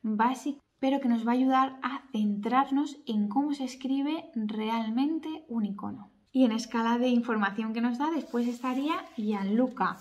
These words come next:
Busi y La señal de Jonás. Es un libro muy actual con algunas fórmulas de pigmentos. Primero da un repaso por la historia del icono y luego ya se centra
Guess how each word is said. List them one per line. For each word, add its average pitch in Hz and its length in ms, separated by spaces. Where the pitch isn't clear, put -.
Busi 302 500
y 349 220
La 208 180
señal 226 560
de 196 100
Jonás. 180 540
Es 254 160
un 285 100
libro 330 360
muy 247 180
actual 233 480
con 240 140
algunas 233 420
fórmulas 214 560
de 254 140
pigmentos. 247 680
Primero 220 300
da 247 140
un 240 180
repaso 240 560
por 202 320
la 196 100
historia 214 440
del 190 160
icono 285 320
y 285 60
luego 226 200
ya 247 140
se 240 160
centra 277 420